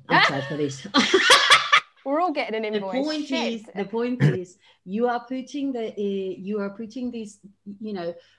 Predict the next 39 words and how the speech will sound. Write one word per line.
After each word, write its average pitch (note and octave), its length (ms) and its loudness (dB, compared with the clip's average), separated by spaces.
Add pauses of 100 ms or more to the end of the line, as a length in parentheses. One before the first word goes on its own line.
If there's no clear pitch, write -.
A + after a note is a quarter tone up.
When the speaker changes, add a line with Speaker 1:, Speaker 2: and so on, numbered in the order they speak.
(240)
Speaker 1:
the G#3 160 -2
renewable C4 460 0
heat G#3 260 -6
incentive E3+ 480 -4
is D#3+ 120 -8
only F3+ 180 -2
there D#3 240 -4
for D3+ 120 -6
one D3 240 -6
more C#3 180 -6
year, C3 380 -4
and D3+ 100 -6
if C#3+ 80 -12
people F#3 240 -4
don't D#3 240 -2
take C#3+ 280 -6
it, C#3+ 60 -4
you, C#3+ 260 -4
it's C#3 200 -10
free E3 220 -6
money C#3 280 -4
that C3+ 260 -4
you're C3+ 100 -2
not C3+ 180 -4
taking. C3 580 -8
Yeah, C3+ 260 -4
so D3 320 -2 (360)
it E3 160 4
is, F3 160 6
at D#3 80 0
the F3+ 100 4
end F#3+ 100 6
of E3+ 60 0
the E3+ 60 -4
day, D3 380 2
you D#3 220 4
are D3 100 2
gonna D3+ 280 -2
have, C3 420 -2